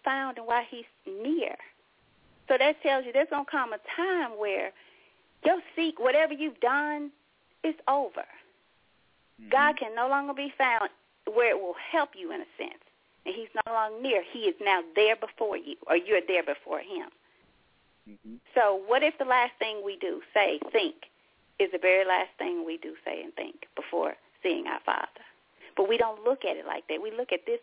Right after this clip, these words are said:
Speaker 1: life as being it. This is where I need
Speaker 2: Mm-hmm.
Speaker 1: to get my glory.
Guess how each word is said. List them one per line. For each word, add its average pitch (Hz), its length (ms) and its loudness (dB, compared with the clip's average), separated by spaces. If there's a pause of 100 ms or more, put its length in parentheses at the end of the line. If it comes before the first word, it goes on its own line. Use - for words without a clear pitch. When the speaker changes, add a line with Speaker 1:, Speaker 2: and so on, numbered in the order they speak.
Speaker 1:
life 180 300 -4
as 160 80 -8 (100)
being 170 320 -6 (100)
it. 170 220 2 (680)
This 262 220 4
is 202 160 -6
where 170 200 2
I 165 40 2
need 165 200 0
Speaker 2:
Mm-hmm. - 80 -2
Speaker 1:
to 160 40 -10
get - 180 -2
my - 220 -6
glory. - 480 -6